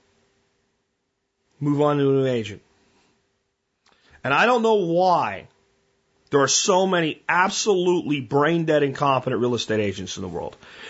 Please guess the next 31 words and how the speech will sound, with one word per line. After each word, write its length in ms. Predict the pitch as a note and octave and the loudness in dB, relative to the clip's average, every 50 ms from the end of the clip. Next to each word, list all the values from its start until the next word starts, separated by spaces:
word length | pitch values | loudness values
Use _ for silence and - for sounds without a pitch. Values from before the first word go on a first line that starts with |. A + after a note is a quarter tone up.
| - - - | -18 -12 -4
But 100 | E3 E3 | 0 2
I 60 | E3+ F3+ | 2 2
will, 280 | F#3 G#3+ A3+ A#3 A#3+ | 4 4 2 2 2
to 100 | A#3 - | 0 -4
be 160 | F3 G3 F#3+ | -4 -2 -4
fair, 400 | F3+ - - A3+ G#3+ G3 F3 D#3 | -4 -4 0 2 4 4 4 2
tell 160 | D3+ - D#3+ D3+ | 2 2 2 2
you, 100 | D3 C#3 | 4 2
I 80 | C3+ | 2
think 140 | C3+ E3 D3+ | 2 0 -2
the 60 | D3 C3+ | -2 0
biggest 340 | C3+ C#3+ C#3+ D3 C#3+ - | 0 2 2 2 -2 -2
problem 400 | - D#3+ C#3+ C3+ C3+ C3 B2+ A#2+ | 0 2 4 4 4 2 0 -4
for 160 | A2+ - C3 A#2 | -6 -6 -8 -6
people 320 | - C#3 C3+ C3 C#3 C3+ | -4 -4 -2 0 0 0
like 240 | C#3 C3+ C3 B2 - | 2 2 0 0 2
us 460 | B2+ B2+ A#2 G2 F2 - - - - _ _ _ _ _ _ - _ _ | 2 2 2 2 -2 -8 -10 -12 -14 _ _ _ _ _ _ -20 _ _
that 120 | - B2+ C3 | -2 2 2
are 40 | |
looking 200 | C3+ C#3 C#3 C#3+ | 2 2 2 0
for 160 | C3+ D3 C#3 C3 | 0 2 2 2
a 40 | |
rural 360 | A#2 A2+ B2 C3 D3 D#3 F3+ F3+ | 2 0 0 2 4 4 2 2
property 720 | F3 - D3+ C3 B2 A#2 - A2+ A2 A2 G#2+ G2+ G#2 - _ _ _ _ _ _ _ - | 2 2 2 4 4 2 0 -2 -6 -6 -6 -8 -10 -14 _ _ _ _ _ _ _ -8
and 120 | - B2+ B2+ | -4 -2 0
are 80 | B2+ | 2
not 260 | C3 C#3 C#3 C3+ - C3 | 4 4 4 2 2 2
married 320 | C3+ B2+ B2+ B2+ B2+ B2 | 2 2 2 2 0 -2
to 140 | - B2+ A#2 | -4 -4 -4
a 20 | B2 | 0
location, 640 | B2+ B2+ A#2+ - - G#2 F#2 G2 - - - - | 0 -2 -2 -2 -4 -4 -4 -4 -6 -10 -14 -16